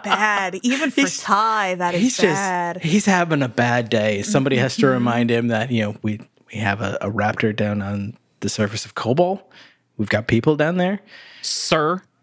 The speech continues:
Speaker 2: Sir. <laughs> Uh,
Speaker 1: And we only have forty-seven thousand eight hundred and sixty-two people left.
Speaker 2: No,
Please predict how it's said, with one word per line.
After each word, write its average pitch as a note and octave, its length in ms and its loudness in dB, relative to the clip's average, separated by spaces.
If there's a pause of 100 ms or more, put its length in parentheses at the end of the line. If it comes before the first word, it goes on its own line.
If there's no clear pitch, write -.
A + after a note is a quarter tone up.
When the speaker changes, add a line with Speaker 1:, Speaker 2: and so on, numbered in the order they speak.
(440)
Speaker 2:
Sir. - 840 0
<laughs> - 40 -18 (1200)
Uh, C#3 160 6 (1300)
Speaker 1:
And G#3 120 -12
we G#3+ 100 -4
only A#3 180 -2
have A3 440 0
forty-seven G#3+ 600 0
thousand A3 420 0
eight G3 180 0
hundred G#3 420 0
and F3+ 140 -6
sixty-two G3+ 640 -4
people F#3+ 340 -6
left. - 640 -4
Speaker 2:
No, E3+ 60 -4